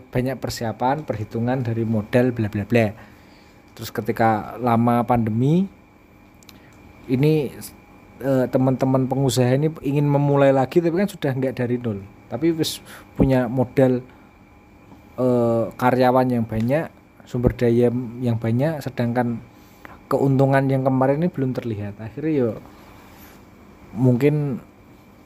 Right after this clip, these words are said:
menjadi kekhawatiran bagi teman-teman investor sing menggelontorkan banyak dana untuk mensupport perusahaan-perusahaan rintisan.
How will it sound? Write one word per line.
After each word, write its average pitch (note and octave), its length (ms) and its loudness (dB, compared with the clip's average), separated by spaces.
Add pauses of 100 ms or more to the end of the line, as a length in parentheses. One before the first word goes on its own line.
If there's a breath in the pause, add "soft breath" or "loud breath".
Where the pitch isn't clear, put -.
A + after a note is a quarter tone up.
(960)
menjadi B2+ 400 4 (140)
kekhawatiran C3 640 0
bagi A#2+ 240 -4
teman-teman A#2+ 640 -6 (880 loud breath)
investor A#2+ 840 2
sing A2 400 -6 (1800 loud breath)
menggelontorkan A#2+ 720 2
banyak A#2+ 240 -2
dana A#2 320 -2
untuk A#2 320 -4 (960)
mensupport A#2+ 560 0 (840)
perusahaan-perusahaan B2 680 0
rintisan. B2 480 0